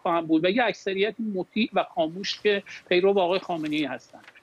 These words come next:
و خلاصه باید مشکلات اقتصادی این زندگی روزمرهٔ مردم رو حل کرد و اینجا دعواهای اینها رو باید آقای خامنه‌ای صلح بده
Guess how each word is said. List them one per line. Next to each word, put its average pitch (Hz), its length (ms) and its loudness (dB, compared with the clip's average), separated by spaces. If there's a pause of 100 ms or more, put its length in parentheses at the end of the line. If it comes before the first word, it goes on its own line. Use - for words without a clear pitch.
(160)
و - 40 2
خلاصه 196 460 2
باید 247 160 2
مشکلات 180 580 0
اقتصادی 180 760 -2
این 233 140 6
زندگی 165 560 2
روزمرهٔ 160 580 4
مردم 156 440 -2
رو 226 220 -2 (220)
حل 214 380 -2 (100)
کرد 131 340 -6
و 156 200 -2
اینجا 175 520 0
دعواهای 175 640 0
اینها 196 280 -6
رو 196 100 -2
باید 185 180 -2
آقای 165 200 -2 (100)
خامنه‌ای 156 380 -10
صلح 185 320 2 (100)
بده 139 360 2